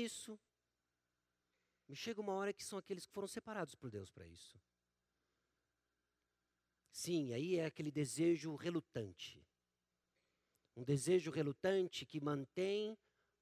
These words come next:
a, o ânimo, mas com cautela. Porque o que está em jogo aqui é muito precioso. É do Senhor.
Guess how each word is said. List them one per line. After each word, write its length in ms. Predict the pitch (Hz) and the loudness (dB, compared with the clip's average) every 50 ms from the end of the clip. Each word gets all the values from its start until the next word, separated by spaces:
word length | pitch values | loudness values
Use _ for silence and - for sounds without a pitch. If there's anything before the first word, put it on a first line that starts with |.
| _ _ | _ _
a, 380 | - 120 123 117 113 110 107 - | -6 -2 -2 0 0 -2 -4 -6
o 240 | - 120 120 120 135 | -6 -6 -2 0 2
ânimo, 400 | 175 208 233 247 240 247 262 262 - _ _ _ _ _ _ _ _ _ _ _ _ _ _ _ _ | 2 2 2 0 0 -2 -2 -4 -6 _ _ _ _ _ _ _ _ _ _ _ _ _ _ _ _
mas 200 | - 107 101 - | -12 -12 -12 -10
com 160 | - 117 110 | -10 -12 -10
cautela. 600 | - - 123 120 - - 123 120 110 98 90 85 - _ _ _ _ _ _ _ _ _ _ _ _ _ _ _ _ _ _ _ _ _ _ _ _ _ _ | -6 -6 -6 -6 -4 -6 -6 -6 -6 -6 -8 -10 -14 _ _ _ _ _ _ _ _ _ _ _ _ _ _ _ _ _ _ _ _ _ _ _ _ _ _
Porque 220 | - 101 98 - 113 | -14 -14 -12 -12 -12
o 20 | |
que 120 | - - 156 | -12 -12 -10
está 180 | - - 160 | -6 -4 -4
em 60 | 143 | -4
jogo 240 | 120 123 131 117 117 | -2 -4 -4 -4 -4
aqui 180 | 107 - - 156 | -6 -4 -6 -6
é 40 | 110 | -4
muito 260 | 117 147 180 - _ | -4 -6 -8 -10 _
precioso. 680 | - 127 110 - - - - 90 82 82 80 - - _ _ _ _ _ _ _ _ _ _ _ _ _ _ _ _ _ _ _ _ _ - | -8 -8 -8 -8 -10 -12 -14 -14 -16 -18 -20 -20 -20 _ _ _ _ _ _ _ _ _ _ _ _ _ _ _ _ _ _ _ _ _ -18
É 60 | 101 | -18
do 100 | 101 - | -16 -12
Senhor. 440 | - - - 143 135 127 110 107 | -8 -2 0 2 2 4 4 4